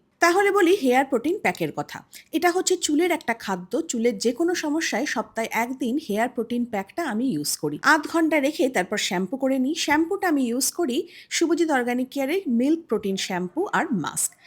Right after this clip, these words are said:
এই দুটো পুরো ম্যাজিক। আর তারপরে চুল ধুয়ে মিল্ক প্রোটিন সেরাম। চুল ছোট হোক বা বড়, ঘন হোক বা পাতলা,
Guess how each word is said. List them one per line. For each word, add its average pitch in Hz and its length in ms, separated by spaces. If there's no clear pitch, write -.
এই 254 160
দুটো 277 340
পুরো 226 240
ম্যাজিক। 147 680
আর 233 140
তারপরে 269 380
চুল 294 340
ধুয়ে 285 380
মিল্ক 254 320
প্রোটিন 240 300
সেরাম। 233 460
চুল 392 220
ছোট 359 280
হোক 359 220
বা 269 160
বড়, 208 360
ঘন 220 260
হোক 269 200
বা 214 140
পাতলা, 202 440